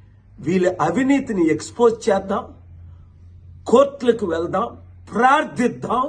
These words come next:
న్యాయం చేయడానికి నేనున్నానని గమనించండి. ఈ వీడియో అందరికీ షేర్ చేయండి. అంతేకాకుండా చిత్తు చిత్తుగా రాబోయే జనవరిలో జరగబోయనున్న సర్పంచ్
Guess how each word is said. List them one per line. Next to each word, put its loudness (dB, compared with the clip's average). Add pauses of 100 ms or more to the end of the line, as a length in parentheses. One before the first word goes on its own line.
(920)
న్యాయం 2 (140)
చేయడానికి 0
నేనున్నానని -6
గమనించండి. -8 (840)
ఈ 6 (140)
వీడియో 2 (460)
అందరికీ -2 (100)
షేర్ -6
చేయండి. -8 (580)
అంతేకాకుండా -4 (920)
చిత్తు -2 (220)
చిత్తుగా -2 (160)
రాబోయే 2 (180)
జనవరిలో -6 (140)
జరగబోయనున్న -4 (640)
సర్పంచ్ 0